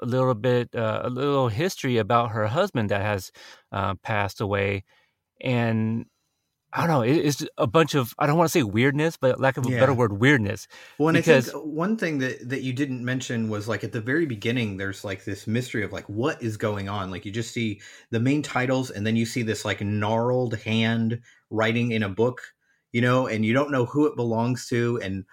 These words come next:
Speaker 2: what they're even talking about, which is pretty gutsy when you think about it as a kid's movie. Like,
Speaker 1: Mm-hmm.
Speaker 2: most kids' movies, they're pretty simple. Like, the setups are, like, very basic. You know, you meet a family, you know, you've got, like, Lion King, you know, like, here's, here's this new kid, here's gonna be the new king.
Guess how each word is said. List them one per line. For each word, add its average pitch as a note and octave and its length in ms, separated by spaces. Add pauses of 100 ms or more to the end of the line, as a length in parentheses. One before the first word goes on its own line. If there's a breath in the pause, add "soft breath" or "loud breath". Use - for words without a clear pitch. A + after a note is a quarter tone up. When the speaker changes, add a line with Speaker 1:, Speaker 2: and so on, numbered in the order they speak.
(160 soft breath)
Speaker 2:
what B2 240
they're D3 140
even B2 280
talking A2+ 420
about, E3 260
which D#3+ 140
is F3 100
pretty D4+ 400
gutsy D#3+ 420
when B2 160
you A#2+ 60
think D3 200
about A#2+ 220
it A#2+ 80
as G#2 160
a G2 80
kid's A2+ 300
movie. F#2+ 300
Like, G2 320
Speaker 1:
Mm-hmm. A#2+ 280
Speaker 2:
most D#3+ 220
kids' D3+ 220
movies, B2 440
they're C3 220
pretty E3+ 340
simple. A#2+ 520
Like, G2 180
the A2 80
setups C3+ 480
are, A2 80
like, G2 280 (280 loud breath)
very C3 320
basic. A2 640 (240)
You D#3 80
know, D3 120
you B2+ 160
meet C3+ 200
a C3+ 80
family, A#2 560
you A2+ 100
know, G#2+ 100
you've G#2 160
got, G2+ 160
like, G#2 120
Lion A#2 340
King, A2 360
you G#2+ 60
know, G2+ 200
like, G2 280 (360 soft breath)
here's, A#2 400
here's C3 260
this A#2+ 220
new B2+ 180
kid, A#2+ 340
here's A2+ 220
gonna A#2+ 160
be A#2+ 120
the A2 100
new G#2+ 160
king. G#2 420